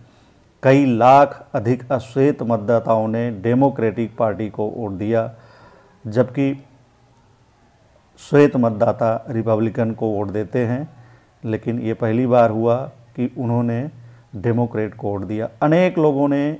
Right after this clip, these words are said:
एक ऐसे राष्ट्रपति को हटाने के लिए जो लोकतांत्रिक अमेरिका की बुनियाद के ही विरुद्ध है,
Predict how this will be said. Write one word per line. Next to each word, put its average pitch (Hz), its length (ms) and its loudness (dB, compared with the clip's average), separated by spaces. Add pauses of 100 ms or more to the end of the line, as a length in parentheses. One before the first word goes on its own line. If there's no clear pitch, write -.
(120)
एक 127 220 -2
ऐसे 135 300 0
राष्ट्रपति 127 520 2
को 127 160 -2
हटाने 123 480 0
के 123 160 -2
लिए 127 340 0
जो 113 160 -4
लोकतांत्रिक 120 840 -2
अमेरिका 120 500 0
की 120 140 -6
बुनियाद 107 600 0
के 139 60 -2
ही 113 160 0
विरुद्ध 104 340 -4
है, 104 320 -6